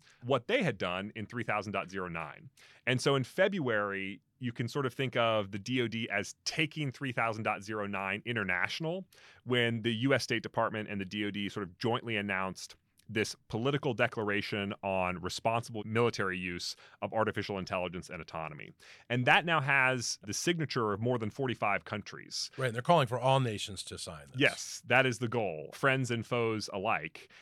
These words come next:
Speaker 1: And they've gotten forty-five countries to sign on to this political declaration. And I think that is sort of where D O D wants the international conversation to go, away from this U N conversation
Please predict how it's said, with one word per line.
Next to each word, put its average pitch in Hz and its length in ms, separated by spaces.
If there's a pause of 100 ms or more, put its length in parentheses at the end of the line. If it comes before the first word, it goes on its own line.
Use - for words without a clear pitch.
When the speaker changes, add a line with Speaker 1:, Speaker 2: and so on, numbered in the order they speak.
(260)
Speaker 1:
And 117 640
they've 123 140
gotten 175 240
forty-five 165 420
countries 147 400
to 123 100
sign 127 300
on 135 240
to - 80
this 127 140
political 123 340
declaration. 113 760
And 123 140
I 123 80
think 147 300
that 143 240
is 143 80
sort 135 180
of 104 120
where 117 400
D 117 280
O 107 60
D 107 300
wants 98 380
the 117 100
international 95 920 (260)
conversation 107 680
to 98 80
go, 98 500
away 110 540
from 120 220
this 107 180
U 113 240
N 107 240
conversation 110 920